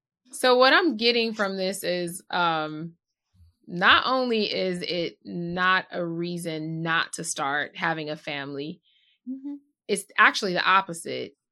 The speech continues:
Speaker 1: It should give
Speaker 2: Yeah.
Speaker 1: you mot-, more motivation to start because you have a family.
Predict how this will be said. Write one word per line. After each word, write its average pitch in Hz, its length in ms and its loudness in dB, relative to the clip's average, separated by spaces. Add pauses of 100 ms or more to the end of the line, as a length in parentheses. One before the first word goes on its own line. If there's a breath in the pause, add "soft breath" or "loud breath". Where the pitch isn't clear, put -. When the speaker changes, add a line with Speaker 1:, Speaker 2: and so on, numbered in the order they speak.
(760)
Speaker 1:
It 196 160 0
should 202 240 -2
give 214 160 2
Speaker 2:
Yeah. 208 60 0
Speaker 1:
you 202 80 -2
mot-, 196 340 2
more 202 300 2
motivation 180 760 0
to 247 200 -2
start 156 440 0 (120)
because 170 440 -2
you 165 100 -8
have 160 180 -8
a - 60 -20
family. - 400 -14